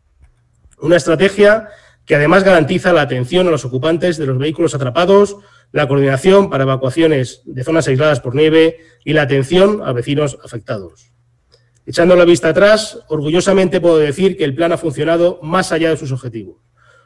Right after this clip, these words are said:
No solo cumplimos lo establecido, sino que se pudo transportar a mucho personal sanitario a sus centros de trabajo para que pudieran seguir atendiendo a sus pacientes.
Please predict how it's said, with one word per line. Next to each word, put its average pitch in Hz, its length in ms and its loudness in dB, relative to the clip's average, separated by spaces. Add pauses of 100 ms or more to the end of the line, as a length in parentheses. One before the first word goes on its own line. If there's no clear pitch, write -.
(120)
No 170 120 4
solo 196 200 4
cumplimos 180 540 2
lo 156 60 4
establecido, 180 720 -2 (200)
sino 143 240 -8
que 135 60 -2
se 135 140 -6
pudo 165 180 4
transportar 165 480 0
a 156 40 0
mucho 175 260 -2
personal 160 320 0
sanitario 156 420 -2
a 156 60 0
sus 135 160 -8
centros 147 260 -2
de 135 80 0
trabajo 156 540 -2 (260)
para 139 180 -2
que 135 80 0
pudieran 160 360 4
seguir 160 280 2
atendiendo 139 420 0
a - 20 -4
sus 131 120 -4
pacientes. 110 460 -14